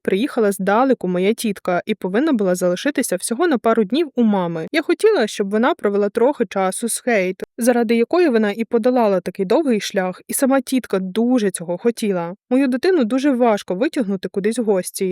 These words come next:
Якби не її воля, вона постійно сиділа вдома. Тому довелося довго вмовляти, але в підсумку донька жодного разу не пошкодувала про жодну поїздку. Наступного дня,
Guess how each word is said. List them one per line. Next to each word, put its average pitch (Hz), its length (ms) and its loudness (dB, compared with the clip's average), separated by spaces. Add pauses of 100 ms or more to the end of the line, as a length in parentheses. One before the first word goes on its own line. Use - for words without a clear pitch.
Якби 214 340 0
не 311 120 2
її 220 260 2
воля, 226 400 0
вона 226 320 0
постійно 254 580 -2
сиділа 185 380 -2
вдома. 180 460 -2 (120)
Тому 370 240 2
довелося 220 500 2
довго 233 420 2
вмовляти, 190 760 -2
але 226 200 2
в - 40 -4 (100)
підсумку 262 460 0
донька 220 320 0
жодного 233 460 0
разу 196 240 0
не 190 100 -2
пошкодувала 208 680 0
про 190 440 -2
жодну 220 380 0
поїздку. 175 640 -6 (180)
Наступного 285 600 -2
дня, 277 200 0